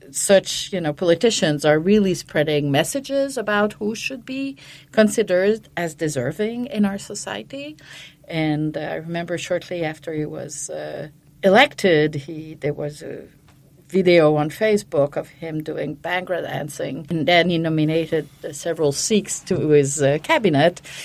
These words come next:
So this very much sends implicit messages about who is at the center of the society. And the argument of our special issue is that these are models of recognition of who belongs that truly makes a dif-, a very big difference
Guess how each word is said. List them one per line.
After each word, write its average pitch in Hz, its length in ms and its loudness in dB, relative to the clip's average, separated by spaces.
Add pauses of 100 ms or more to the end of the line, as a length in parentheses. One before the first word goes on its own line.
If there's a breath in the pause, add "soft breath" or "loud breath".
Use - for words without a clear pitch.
So 180 320 4
this 220 300 4
very 202 240 6
much 175 260 -2
sends 165 260 -4
implicit 170 540 -2
messages 160 640 -4
about 135 280 0
who 254 220 0
is 190 140 4
at 156 160 -6
the 131 80 -4
center - 340 -12
of - 100 -12
the - 80 -16
society. - 640 -14 (380 loud breath)
And 170 320 4
the 165 200 6
argument 208 500 4
of 160 180 -2 (420)
our 151 160 4
special 151 460 -2
issue 220 440 0
is 151 200 4
that 139 400 2
these 214 200 -4
are 175 140 2
models 170 600 -2
of - 220 -8
recognition 156 960 -6 (300 loud breath)
of 147 140 -4
who 180 160 0
belongs 156 640 0
that 151 180 0
truly 185 340 0
makes 156 320 -2
a - 80 -12
dif-, - 360 -8
a 165 100 -4
very 233 400 0
big 156 220 -2
difference - 580 -6